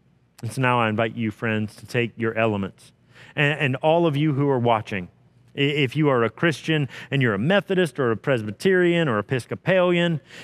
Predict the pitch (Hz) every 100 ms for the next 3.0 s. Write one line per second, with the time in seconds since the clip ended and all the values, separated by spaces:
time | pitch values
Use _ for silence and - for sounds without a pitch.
0 | - - 262 254 165 135 185 196 214 202
1 | 160 139 127 131 240 277 - 202 190 196
2 | 185 - - 139 147 170 156 156 151